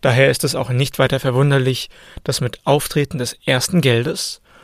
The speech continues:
und nicht mehr der einfache Tauschhandel aus den Zeiten der Jäger und Sammler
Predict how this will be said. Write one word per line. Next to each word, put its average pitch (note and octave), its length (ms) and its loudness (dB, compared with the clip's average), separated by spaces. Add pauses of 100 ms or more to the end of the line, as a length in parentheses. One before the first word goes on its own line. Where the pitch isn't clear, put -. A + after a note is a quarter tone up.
(300)
und G3 140 2
nicht A3 240 0
mehr F3 140 4
der D#3 180 0
einfache E3 320 0
Tauschhandel D3 640 0
aus B2 160 -2
den A2+ 220 -4
Zeiten B2 380 -2
der A#2 80 -2
Jäger B2+ 260 2
und A#2 120 -4
Sammler C3 460 0